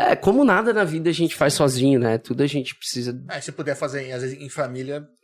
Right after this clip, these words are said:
Speaker 2: tá
Speaker 1: Pô,
Speaker 2: melhor, né?
Speaker 1: é, isso, isso é algo que eu falo muito, é. A minha volta, que eu morei em São Paulo, né? Eu fui estudar em São Paulo e, e a minha volta pra Dracena, é, eu considero,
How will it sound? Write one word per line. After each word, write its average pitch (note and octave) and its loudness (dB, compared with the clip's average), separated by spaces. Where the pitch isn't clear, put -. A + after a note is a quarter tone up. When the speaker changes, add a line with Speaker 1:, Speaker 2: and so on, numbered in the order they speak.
Speaker 2:
tá C#3+ -2
Speaker 1:
Pô, F3+ 2
Speaker 2:
melhor, C#3+ -2
né? C#3 -8
Speaker 1:
é, D3+ 4
isso, G#3 4
isso F#3 0
é F#3 8
algo F3 4
que F3 -2
eu D#3+ 2
falo D3+ 2
muito, B2 2
é. A2 0
A A#2+ 4
minha C3 6
volta, D3+ 4
que - -2
eu C3 4
morei C#3 4
em D3+ 2
São C#3 0
Paulo, C3+ 4
né? C3 -2
Eu C3+ 0
fui A#2 -6
estudar B2 -2
em - -4
São A#2+ -2
Paulo A#2+ 4
e, B2 0
e B2 2
a A#2 6
minha A#2+ 4
volta C#3 4
pra C#3 2
Dracena, B2+ 2
é, B2+ 6
eu A#2+ 4
considero, B2+ 0